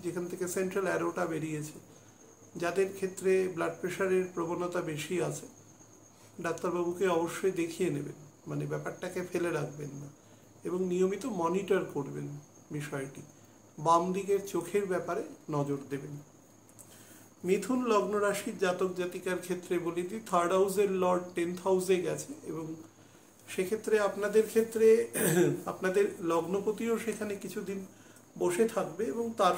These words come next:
সাথে <clears throat> বুধও সেখানে, আহ, তার পরের ঘরে shift হবে, পুনরায় বকরি হয়ে ফিরে আসবে। শুক্রও প্রবেশ করবে, শুক্র আপনাদের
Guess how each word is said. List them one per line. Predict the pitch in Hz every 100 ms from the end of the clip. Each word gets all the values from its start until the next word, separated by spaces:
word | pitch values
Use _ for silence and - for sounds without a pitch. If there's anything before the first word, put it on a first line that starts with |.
| -
সাথে | 202 208 202 190 - - - - - - -
<clears throat> | 156 160 170 139 - - 185
বুধও | 170 190 190 214 208 202
সেখানে, | 185 180 175
আহ, | 175 - - - - - - 170 151 156
তার | 180 175 180
পরের | 180 180
ঘরে | 175 180 175
shift | - 175 - -
হবে, | 180 202
পুনরায় | 190 185 208 208
বকরি | 185 175 175 175
হয়ে | 160 160 -
ফিরে | 147 151
আসবে। | 147 147 - - - - - - - -
শুক্রও | 220 233 226
প্রবেশ | 220 202 202 - -
করবে, | 180 175 - 285 -
শুক্র | 185 - 190 185
আপনাদের | 175 180 180 180